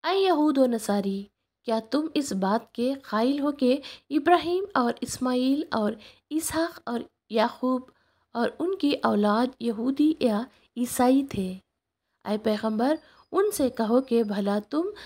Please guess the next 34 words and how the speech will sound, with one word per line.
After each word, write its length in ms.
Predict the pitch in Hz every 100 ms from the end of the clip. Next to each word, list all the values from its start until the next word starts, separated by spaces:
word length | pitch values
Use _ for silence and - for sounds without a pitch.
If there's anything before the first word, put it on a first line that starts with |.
| - -
ज़्यादा 460 | 208 254 214 226 294
जानते 400 | 302 294 294 320
हो 300 | 302 370 349 _ _
या 200 | - 247 240 -
अल्लाह? 360 | 220 196 190 196 196 _ _ _ _ -
और 180 | 269 -
उससे 300 | 349 392 427
बढ़कर 460 | 349 254 262 262 262
जालिम 420 | 233 214 214 226
कौम 240 | 240 226 240 _
जो 80 | 294
अल्लाह 340 | - 247 285 311
की 240 | - 320
शहादत 520 | 349 262 196 196 220
को, 280 | - 247 277 - _ _ -
जो 140 | 294 -
आसपास 640 | 196 233 - - 294 320 - _
किताब 420 | 233 - 208 240
में 240 | 254 254 294
मौजूद 560 | 269 202 196 233 262
है, 300 | - 240 254 - _ _ _
छुपाए, 560 | - 277 277 226 262 320
और 300 | 339 254 262
जो 260 | 240 262 311
कुछ 320 | - 370 - _
तुम 240 | 269 285 262
लोग 300 | 226 254 - - _ _
कर 140 | 330 339
रहे 280 | 262 226
हो, 200 | 233 233
अल्लाह 480 | 262 - 214 233 247
उससे 360 | 262 - - 240
गाफिल 440 | - 190 190 208 202
नहीं। 340 | 185 185 185